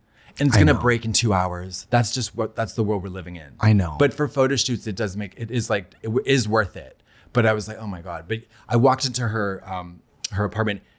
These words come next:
Speaker 1: racks and racks of couture. And I was like, "There's nothing in my size." She's like, "No, we have stuff in your size." And then I started to, like, pre-cum. And then I was like,
Speaker 2: I don't
Speaker 1: I
Speaker 2: know what to do. Can I tell you? Um, Sia borrowed me a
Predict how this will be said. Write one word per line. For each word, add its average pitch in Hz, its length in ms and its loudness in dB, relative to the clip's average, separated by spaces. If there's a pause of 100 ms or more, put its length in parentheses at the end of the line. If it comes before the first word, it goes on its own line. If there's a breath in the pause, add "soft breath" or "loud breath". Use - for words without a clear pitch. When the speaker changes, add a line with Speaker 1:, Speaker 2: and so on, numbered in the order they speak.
(180 soft breath)
Speaker 1:
racks 113 320 0
and 107 100 -2
racks 98 260 -6
of - 80 -16
couture. 95 560 -8 (720)
And 123 160 2
I 113 40 2
was 113 140 0
like, 104 300 -12
"There's 160 200 4
nothing 104 220 -2
in 98 100 -6
my 95 140 -2
size." 104 240 0
She's 101 120 -6
like, 104 160 -8
"No, 156 360 -4
we 117 140 -8
have 156 140 -6
stuff 87 200 -8
in 87 60 -8
your 87 100 -8
size." 85 460 -10
And 104 120 -2
then 98 100 -4
I 95 60 -6
started 90 340 -8
to, 95 80 -10
like, 82 280 -14
pre-cum. 85 580 -6 (840 soft breath)
And 104 140 4
then 101 80 2
I 95 100 0
was 95 160 -6
like, 95 160 -12 (260)
Speaker 2:
I 131 100 6
don't 185 120 8
Speaker 1:
I - 40 -4
Speaker 2:
know 190 80 4
what 185 180 2
to 135 100 0
do. 120 160 4 (260)
Can 98 120 -2
I 98 100 2
tell 107 180 -8
you? 107 160 -14 (1000 soft breath)
Um, 107 400 2
Sia 151 440 4
borrowed 120 360 0
me 117 340 -10
a 110 300 -10